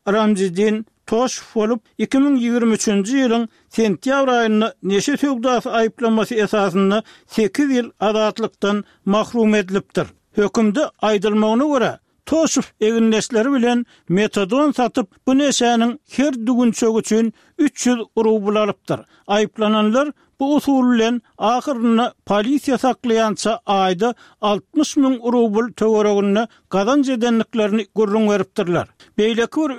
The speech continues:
Özbegistanly, ýigirme dokuz ýaşly Temur Husinow iki müň on dokuzyny ýylyň Tomsuny ölüme sebäp bolan agyr beden şikestleri zerarly alty ýyl azatlykdan mahrum edilipdir. Ol öz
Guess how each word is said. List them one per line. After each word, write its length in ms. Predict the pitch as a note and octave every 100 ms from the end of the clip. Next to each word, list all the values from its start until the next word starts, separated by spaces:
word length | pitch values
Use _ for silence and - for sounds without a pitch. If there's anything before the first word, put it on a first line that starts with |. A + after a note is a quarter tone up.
| A#3+
Özbegistanly, 840 | A#3 A3+ G#3 - G#3 G3+ F#3+ D3+ - _ _
ýigirme 400 | F#3+ A3 A3 A3
dokuz 280 | G#3 G3 D4
ýaşly 540 | C#4 B3+ B3 - B3 A3 _ -
Temur 440 | G#3+ A3 A3+ A3 - -
Husinow 520 | G#3+ - C#4 C#4+ E3+ - -
iki 200 | G3+ C4+
müň 200 | C#4+ C4
on 260 | B3 A#3
dokuzyny 360 | A3+ - G#3 G#3+ A#3+
ýylyň 200 | C4 B3+
Tomsuny 600 | - A3+ G3+ - G#3 G3 - _ -
ölüme 380 | G3+ G#3 A#3 C#4
sebäp 460 | C#4 B3+ C4 -
bolan 360 | B3 A3+ A3+ A3+ _ _ _
agyr 280 | F#3+ G#3+ C#4 C4 -
beden 320 | G3 G#3+ D#4
şikestleri 640 | - - C4 - A3+ A3+
zerarly 680 | G#3+ A3 G#3+ G#3 G3 G3 B3 - -
alty 340 | G3+ G#3 -
ýyl 180 | D4 C4+
azatlykdan 800 | A3+ A#3+ A#3+ A3+ A3 - G#3+ A3 -
mahrum 440 | G3+ G3 A3+ A3
edilipdir. 500 | G#3 F#3 F#3+ - D3 - _ _ -
Ol 140 | B3+
öz 220 | D4 C#4